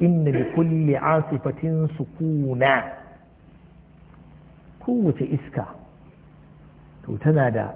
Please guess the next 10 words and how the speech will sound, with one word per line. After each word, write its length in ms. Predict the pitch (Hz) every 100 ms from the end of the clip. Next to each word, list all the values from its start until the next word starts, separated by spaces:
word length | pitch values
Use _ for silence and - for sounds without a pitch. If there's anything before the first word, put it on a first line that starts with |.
| -
lokacin 380 | 139 147 120 143
da 60 |
za 120 | 127 127
ta 100 | 127
daina 220 | 123 113
kaɗawa. 460 | 123 - - - - - - - - - - - -
Ka 100 | 113
ba 160 | 135 139
ta 100 | 127
lokaci. 480 | 120 113 98 -